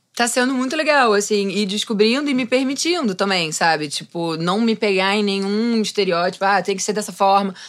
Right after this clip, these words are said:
tem que fazer desse jeito, isso vai traumatizar." Eu real-, eu tenho a culpa do trauma, tenho medo do trauma, é, de, enfim, acho que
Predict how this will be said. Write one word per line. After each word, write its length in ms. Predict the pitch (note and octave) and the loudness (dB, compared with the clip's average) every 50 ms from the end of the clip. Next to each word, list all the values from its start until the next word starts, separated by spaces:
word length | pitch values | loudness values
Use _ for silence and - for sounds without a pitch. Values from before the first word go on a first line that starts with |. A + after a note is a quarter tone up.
| - - - - | -20 -20 -10 -4
tem 100 | - G3+ | -2 -2
que 60 | G3 | 0
fazer 140 | G#3+ G3+ G3 | 0 0 0
desse 180 | G3 F#3+ G3 F#3 | 0 0 -2 0
jeito, 280 | F#3 F#3+ F#3+ F#3+ G3 | 2 2 2 0 0
isso 100 | F#3+ F3+ G3+ | -2 0 0
vai 100 | F#3+ F#3 | 0 0
traumatizar." 640 | F#3+ F#3+ F3+ F#3 F#3 F3+ - F3+ F#3 F3+ F3+ F3+ - - - - - - - - - _ _ _ _ - | 2 0 -2 0 -2 -2 -2 -2 0 0 0 -2 -6 -14 -20 -20 -20 -20 -20 -20 -20 _ _ _ _ -2
Eu 240 | F#3 F3+ G3 G3+ G#3+ - | -2 0 0 -2 -4 -4
real-, 280 | G3 F3+ G3+ G#3+ - - | -2 0 0 0 0 0
eu 120 | F#3+ F#3+ F#3 | -2 -2 0
tenho 160 | G3+ G#3 A3+ | 0 0 -2
a 40 | A#3+ | -2
culpa 300 | - A3+ G#3+ - A#3 G#3+ | -4 -6 -6 -6 -6 -6
do 80 | A#3 | -6
trauma, 520 | G#3+ - G#3+ F#3 D3+ D3 D3 D#3 E3+ F3 G3 - _ _ _ _ | -6 -4 -2 -2 -2 -2 -4 -6 -8 -10 -12 -14 _ _ _ _
tenho 200 | - F#3 F3+ G3 | 0 0 2 2
medo 300 | G3 F3+ F3 F3+ E3 E3 | 2 2 0 0 0 -4
do 100 | D#3+ D#3+ | -8 -10
trauma, 540 | D3 - D#3 D#3 D#3 D3+ D3+ D#3+ F3 F#3+ - | -8 -6 -2 0 0 0 -2 -4 -6 -8 -6
é, 960 | - F3 E3+ D#3+ D#3+ D#3+ D#3+ D#3 D3+ D3 D3+ D3 C#3+ C#3 C#3 C3+ C3 C3 C3 B2+ - | -4 -2 -2 -2 0 -2 -2 0 0 0 2 2 2 0 0 -2 -2 -4 -6 -8 -10
de, 260 | C#3+ - - D3 C#3+ - - _ _ - | -10 -8 -8 -8 -10 -14 -20 _ _ -8
enfim, 540 | E3+ E3+ F3 - G3 E3+ D#3+ D3+ C#3+ C#3 | -8 -6 -4 -2 -2 -2 -2 -2 -2 0
acho 360 | C#3 C3 C#3+ D#3 D#3+ - - D#3+ | 0 2 2 2 0 -2 -6 -6
que 300 | - - F#3 F3 E3+ | -6 -6 -6 -6 -6